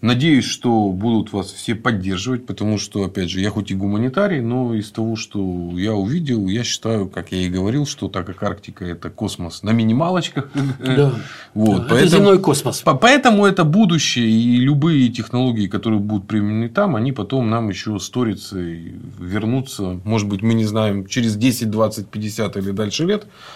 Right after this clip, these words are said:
Speaker 1: но это будет точно. Очень важным делом занимаетесь. Спасибо.
Speaker 2: Спасибо вам, что пригласили. Я
Speaker 1: Да.
Speaker 2: надеюсь, с вашей помощью, с вашей поддержкой еще это, м, как бы, лед тронется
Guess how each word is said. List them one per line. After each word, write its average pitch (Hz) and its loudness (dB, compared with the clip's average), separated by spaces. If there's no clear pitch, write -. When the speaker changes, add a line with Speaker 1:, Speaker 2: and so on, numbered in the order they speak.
Speaker 1:
но 180 4
это 165 2
будет 135 2
точно. 95 -4
Очень 208 4
важным 143 4
делом 113 4
занимаетесь. 104 -4
Спасибо. 156 2
Speaker 2:
Спасибо 220 8
вам, 202 8
что 185 4
пригласили. 185 6
Я 123 4
Speaker 1:
Да. 165 10
Speaker 2:
надеюсь, 170 6
с - -2
вашей 165 4
помощью, 190 6
с - -6
вашей 151 2
поддержкой 143 4
еще 165 4
это, 139 2
м, 123 0
как 123 -4
бы, 127 4
лед 143 4
тронется 117 0